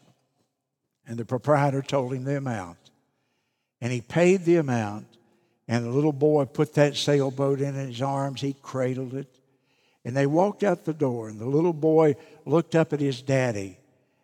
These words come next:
and he said, "Daddy, the little boat now is mine twice, isn't it? You made it for me, and now you bought it back for me when I lost it." That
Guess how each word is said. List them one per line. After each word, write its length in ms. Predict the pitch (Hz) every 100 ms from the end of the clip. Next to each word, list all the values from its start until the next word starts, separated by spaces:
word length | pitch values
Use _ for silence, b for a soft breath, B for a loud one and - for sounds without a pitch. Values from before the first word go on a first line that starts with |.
| _ -
and 80 | 123
he 100 | 110
said, 320 | - 117 107
"Daddy, 460 | 131 139 143 165 175 - _ _ _ _ _ _ _ _
the 80 | 123
little 200 | 147 180
boat 300 | 139 170 180
now 300 | 131 151 147
is 80 | 113
mine 380 | 131 135 135
twice, 520 | 127 - 135 107 85 -
isn't 240 | 117 98
it? 120 | 82 _ _ _ _ _ _ _ _ _
You 340 | 113 151 185
made 420 | 160 147 165 165
it 140 | 156 139
for 320 | - 110 101
me, 280 | 101 110 113 _ _ _ -
and 160 | 98
now 240 | 110 123 135
you 480 | 120 127 131 127 - _ -
bought 300 | 113 117 123
it 220 | - -
back 340 | 110 90 -
for 260 | - 101 95
me 140 | 95
when 260 | 95 98 98
I 60 |
lost 480 | 98 95 85 76 -
it." 100 | - _ _ _ _ _ _ _ _ _ 107
That 340 | 131 156 170